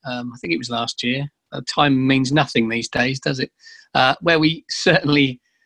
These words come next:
saw the sights and had some fun. Um, and you can read about some of those, certainly not all, in my book. Um, but today, my guest is Mister Robert Fox. How are you, Rob?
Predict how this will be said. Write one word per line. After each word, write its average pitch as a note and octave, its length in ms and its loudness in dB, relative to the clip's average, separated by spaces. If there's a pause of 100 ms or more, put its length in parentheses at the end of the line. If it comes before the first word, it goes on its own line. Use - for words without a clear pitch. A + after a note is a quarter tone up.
saw C3 300 -2
the B2 100 -2
sights A#2+ 480 0
and B2 100 0
had A#2+ 200 0
some A#2 220 -6
fun. A2 400 -4 (360)
Um, B2 360 2
and C#3 100 4
you C#3+ 80 4
can C#3+ 140 2
read F#3 200 4
about D3+ 200 2
some F3+ 180 2
of B2+ 80 2
those, C#3+ 340 0 (200)
certainly C3+ 440 0
not B2 160 2
all, B2 300 -4 (440)
in C#3+ 140 6
my A#2+ 240 4
book. E3+ 380 2 (160)
Um, C#3+ 440 2 (600)
but - 180 0
today, G3+ 500 2 (160)
my F3 280 4
guest - 440 -2 (960)
is C3+ 80 -2
Mister C3 220 0
Robert C3+ 260 2
Fox. - 480 2
How D3 160 4
are G3+ 100 6
you, E3 120 6
Rob? G3+ 200 4